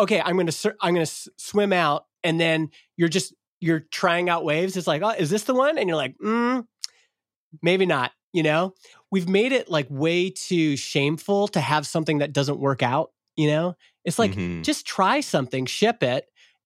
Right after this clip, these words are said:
Speaker 1: and if it doesn't work out, like,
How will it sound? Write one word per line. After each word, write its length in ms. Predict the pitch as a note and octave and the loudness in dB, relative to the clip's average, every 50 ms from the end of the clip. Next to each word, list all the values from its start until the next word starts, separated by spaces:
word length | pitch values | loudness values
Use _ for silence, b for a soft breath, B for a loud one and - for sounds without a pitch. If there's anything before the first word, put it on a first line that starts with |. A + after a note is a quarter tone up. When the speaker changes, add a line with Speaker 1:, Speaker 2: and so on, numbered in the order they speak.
| _ - | _ 0
Speaker 1:
and 320 | F3 F#3 F#3+ F#3 F#3 F#3+ - _ _ - | 0 2 2 2 0 -2 -4 _ _ -2
if 160 | F#3 F3 F#3+ | -2 0 0
it 100 | F#3+ D3 | 0 0
doesn't 280 | - F3 F3+ G3+ A3 F#3+ | 0 0 0 0 0 0
work 200 | E3+ F3+ E3+ - | 0 0 0 2
out, 320 | C#3+ C3+ D#3 G3+ A3 - - _ _ _ _ _ _ _ _ _ | 0 2 2 0 -2 -4 -6 _ _ _ _ _ _ _ _ _
like, 380 | - F3+ E3+ E3 D#3+ - - - | 0 2 2 2 0 -6 -12 -20